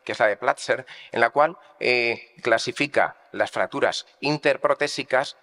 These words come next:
según el, eh, según el trazo de fractura, si está en contacto o no con las prótesis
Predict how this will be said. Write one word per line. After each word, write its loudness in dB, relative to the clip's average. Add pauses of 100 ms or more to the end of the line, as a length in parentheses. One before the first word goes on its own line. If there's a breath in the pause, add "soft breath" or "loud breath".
(100)
según -4 (180)
el, -8
eh, -12
según 0
el 0
trazo 2
de -2
fractura, 0 (120)
si -4
está 0
en 0
contacto 0
o 4
no 2
con 2
las 0
prótesis -6